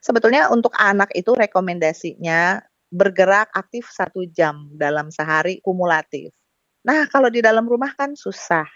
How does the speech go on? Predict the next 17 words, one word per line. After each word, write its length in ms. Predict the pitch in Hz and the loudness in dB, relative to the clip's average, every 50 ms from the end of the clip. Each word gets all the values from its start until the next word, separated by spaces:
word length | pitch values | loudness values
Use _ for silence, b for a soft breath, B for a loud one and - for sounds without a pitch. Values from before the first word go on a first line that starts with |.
| b b b b _ - | b b b b _ -8
Iya, 640 | 175 170 165 165 160 156 151 147 143 147 143 143 B B B B B B B B - | -6 -4 -4 -2 -2 0 0 0 0 -2 -4 -8 B B B B B B B B 2
kalau 160 | 165 156 165 | 2 2 4
di 80 | 175 170 | 4 4
dalam 240 | 170 165 170 175 | 4 4 2 0
rumah 400 | 175 180 175 180 185 202 233 233 | -2 -4 -2 0 0 -2 -2 -2
susah. 480 | - - 180 180 - - - 202 240 349 | -4 -6 -6 -6 -4 0 2 4 4 4
<laughs> 1200 | 392 - - - 392 - - - - - - _ _ - _ _ - - - - - - - - | 2 0 0 0 0 0 0 -2 -4 -4 -4 _ _ -20 _ _ -14 -12 -12 -12 -12 -14 -4 -2
Betul 320 | 185 180 180 - 196 190 | -2 -2 0 0 0 2
ya, 80 | 214 233 | 2 0
terpaksa 320 | - - - 370 - - | 0 0 -2 -2 -2 -2
kita 240 | 415 - - - - | -6 -6 -2 0 2
ajak 560 | 320 320 381 440 392 339 330 359 339 339 - | 4 4 4 2 0 0 0 0 0 0 -2
anak, 480 | - - 311 320 359 320 277 269 285 - | -4 -4 -4 -4 0 0 0 0 0 -4
iya, 320 | 269 262 254 240 233 240 | -6 -4 -2 -2 -2 -2
terpaksa 400 | 240 247 233 233 240 - - 294 | -4 -6 -6 -6 -8 -8 -8 -14
kita 320 | 277 269 254 247 220 214 214 | -12 -6 -4 -2 -2 -2 -4
ajak 280 | 208 226 208 208 208 | -2 -2 -2 -2 -4